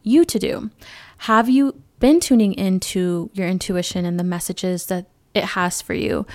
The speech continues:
And what do you feel ready to do with those intuitive messages from your intuition? That is definitely something to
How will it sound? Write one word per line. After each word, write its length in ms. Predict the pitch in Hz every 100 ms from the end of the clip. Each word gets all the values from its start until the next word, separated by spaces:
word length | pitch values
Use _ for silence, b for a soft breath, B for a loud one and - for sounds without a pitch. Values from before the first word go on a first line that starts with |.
| B B B B -
And 180 | 226 220
what 160 | 208
do 100 | 214
you 160 | 247 269
feel 300 | - 254 240
ready 280 | 208 202 208
to 120 | 208
do 300 | 190 190 190
with 420 | 180 175 180 - _
those 600 | - 185 180 175 180 - -
intuitive 840 | 202 190 - 185 175 175 170 -
messages 640 | 185 180 - - 175 - -
from 340 | - 180 175
your 120 | 170
intuition? 760 | 180 175 180 185 - - 208 202 _ -
That 260 | 196 175
is 100 | 190
definitely 400 | 190 190 214 240
something 300 | 240 233 247
to 140 | 240